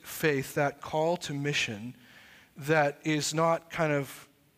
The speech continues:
underneath some other thing, but churches that even differ on, on some social issues or whatever can work together. So that's a big, that's the overall part, but two-part charge would be,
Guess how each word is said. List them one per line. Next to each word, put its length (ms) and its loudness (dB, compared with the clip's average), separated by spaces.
underneath 720 -2
some 240 -2
other 140 0
thing, 260 -4
but 200 -6
churches 460 -2
that 220 -4
even 380 -6
differ 440 -2
on, 320 -2
on 120 -4
some 240 -4
social 400 -4
issues 280 -6
or 80 -8
whatever 340 -4
can 220 -10
work 200 -12
together. 480 -10
So 120 2
that's 120 2
a 60 2
big, 480 0
that's 180 4
the 80 -2
overall 440 2
part, 280 0
but 160 -2
two-part 440 0
charge 360 2
would 160 -6
be, 300 0